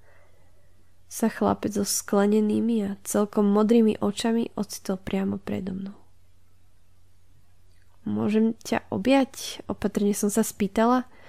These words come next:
Po kývnutí som si privinula ruky okolo jeho ramien a na jedno z nich som položila svoju hlavu.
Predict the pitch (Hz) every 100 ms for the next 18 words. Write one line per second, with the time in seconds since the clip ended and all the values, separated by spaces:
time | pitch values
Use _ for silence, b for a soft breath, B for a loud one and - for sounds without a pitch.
0 | b b b b - - 220 220 233 -
1 | 226 - 214 - 208 214 214 220 226 208
2 | 208 214 214 214 226 220 220 214 196 202
3 | 226 240 262 - b b b b b -
4 | 208 233 233 226 214 226 - 214 208 202
5 | 214 208 202 - 202 196 190 190 202